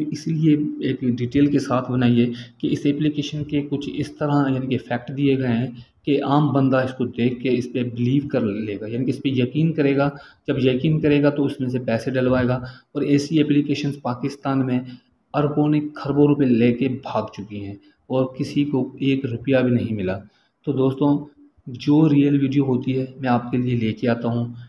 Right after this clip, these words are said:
तो ये भी एक रियल ही video है। आपको अगर ये information हमारी ठीक लगी है तो video को लाइक कर दें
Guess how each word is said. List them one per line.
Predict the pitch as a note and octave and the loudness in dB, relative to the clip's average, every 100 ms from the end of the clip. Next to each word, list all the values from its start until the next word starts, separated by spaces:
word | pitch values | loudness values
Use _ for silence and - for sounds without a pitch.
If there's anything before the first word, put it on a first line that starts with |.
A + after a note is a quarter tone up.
| - - | -20 -10
तो | - | -2
ये | A#2 A#2 C3 | 2 4 4
भी | C#3 | 4
एक | C3 C3 | 2 2
रियल | A#2 A#2+ B2+ | 0 2 2
ही | C#3 | 2
video | A#2+ A#2+ | 2 2
है। | A#2+ A#2+ A#2+ - - A#2+ | 2 0 -6 -14 -12 -6
आपको | B2 B2 C3+ | -6 -4 -2
अगर | C3+ | 0
ये | C3 C3 | 0 0
information | C3+ A#2+ C3 B2+ B2 C3+ | -2 -4 -6 -4 -4 -2
हमारी | B2 A2+ A#2+ - - | 0 0 -2 -6 -10
ठीक | B2+ D3+ | -2 0
लगी | D3 A#2 A#2+ | 2 0 0
है | A#2+ | 0
तो | A#2+ | 0
video | A#2+ A#2+ B2 | 0 2 0
को | A#2+ | 0
लाइक | A2+ G#2+ - | -2 -4 -4
कर | A#2+ | -4
दें | B2+ | -4